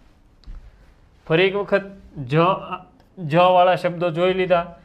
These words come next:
એમાં હલંત અક્ષર, ખોડો અક્ષર હોય, સૌથી છેલ્લે લઈ લેવાનો. જીવ એક જ શબ્દ વધ્યો જે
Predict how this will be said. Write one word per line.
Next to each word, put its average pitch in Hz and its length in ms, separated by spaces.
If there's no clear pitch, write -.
એમાં 151 240
હલંત 170 340
અક્ષર, 170 280
ખોડો 170 360
અક્ષર 170 240
હોય, 165 120
સૌથી 160 380
છેલ્લે 185 240
લઈ 160 200
લેવાનો. 147 360
જીવ 175 320
એક 196 220
જ 190 100
શબ્દ 165 280
વધ્યો 180 360
જે 156 180